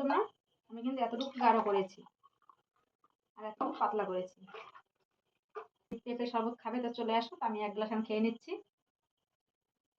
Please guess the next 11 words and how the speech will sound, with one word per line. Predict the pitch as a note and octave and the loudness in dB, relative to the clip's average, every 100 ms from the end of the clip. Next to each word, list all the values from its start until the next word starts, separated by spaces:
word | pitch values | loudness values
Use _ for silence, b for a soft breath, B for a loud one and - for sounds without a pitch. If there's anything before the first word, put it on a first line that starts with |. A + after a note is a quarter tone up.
| _ _ _ _ _ _ _ _ _ _ _ _ _ _ _ _ _ _ _ _ _ _ _ _ _ _ _ _ A3 G#3 | _ _ _ _ _ _ _ _ _ _ _ _ _ _ _ _ _ _ _ _ _ _ _ _ _ _ _ _ -12 2
দারুণ, | A3 A3 G#3+ F#3+ | 4 6 4 2
কোনো | A3+ A#3 | -2 4
কথাই | A3+ B3+ B3 | 2 6 6
হবে | G#3+ F#3+ | 6 2
না। | A3 - _ _ _ _ _ _ _ _ _ _ _ _ _ _ - - - - - - - - _ _ _ _ _ _ _ _ _ _ _ _ _ _ _ _ _ _ _ _ _ _ _ _ - | -2 -6 _ _ _ _ _ _ _ _ _ _ _ _ _ _ -2 -2 -4 -14 -14 -12 -16 -16 _ _ _ _ _ _ _ _ _ _ _ _ _ _ _ _ _ _ _ _ _ _ _ _ -8
এত | - C4+ - _ F4+ F#4 | 0 0 -2 _ -6 2
ফাটাফাটি | C4+ B3+ C#4+ D#4+ D#4+ | 4 8 8 8 10
হয়েছে | D4 C#4 D4+ - | 12 12 10 2
কি | B3+ G#3 | 2 6
বলবো, | G#3 G#3+ - - _ _ _ _ | 6 8 6 4 _ _ _ _
তাও | - | 0